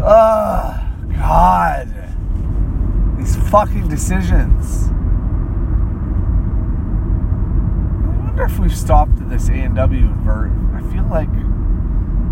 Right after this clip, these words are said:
maybe I've stopped in Virden before.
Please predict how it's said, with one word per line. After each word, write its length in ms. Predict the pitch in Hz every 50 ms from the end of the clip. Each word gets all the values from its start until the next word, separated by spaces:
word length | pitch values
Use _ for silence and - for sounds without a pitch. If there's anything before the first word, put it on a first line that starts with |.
| - - - - - - -
maybe 200 | - - - -
I've 300 | - 135 127 123 - -
stopped 340 | - - 135 139 135 127 -
in 120 | - - -
Virden 480 | - - 123 123 123 135 131 - -
before. 400 | - - - - - - - -